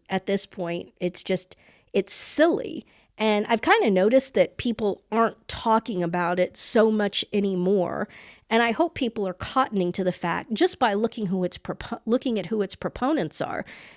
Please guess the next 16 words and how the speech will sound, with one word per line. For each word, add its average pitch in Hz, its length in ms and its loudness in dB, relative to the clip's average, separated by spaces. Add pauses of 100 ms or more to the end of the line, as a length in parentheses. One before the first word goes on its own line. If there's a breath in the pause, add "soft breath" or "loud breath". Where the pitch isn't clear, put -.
(140 loud breath)
I 208 100 2
mean, 190 380 2
you've 208 160 2
got 208 260 -2
the 185 60 -8
thirty-second 269 720 2
de-, 208 260 -4
degree 208 340 -2
Freemason 180 800 -2 (460 soft breath)
who, 214 640 2
who 220 320 2
wrote 226 480 6 (280)
the 202 200 0
book 240 320 6
about 170 400 -4
it, 180 200 -6